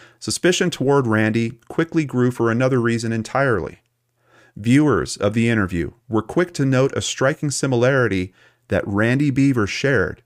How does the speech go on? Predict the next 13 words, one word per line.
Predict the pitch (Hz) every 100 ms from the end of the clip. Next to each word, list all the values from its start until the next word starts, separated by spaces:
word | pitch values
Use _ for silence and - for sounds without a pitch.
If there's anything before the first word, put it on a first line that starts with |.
| -
with | 98
his | 107 95
daughter-in-law's | 104 98 101 95 92 87
killer. | - - 123 87 - _ _ _ _ _ _ _ -
Both | 101 117 143
Beavers | - 113 101 101 101 - -
and | 101
the | 117
killer's | - 139 127 117 110
gait | - 127 104 - - _ _ -
was | 95 104
very | 107 107 107
similar. | 95 - 107 90 - -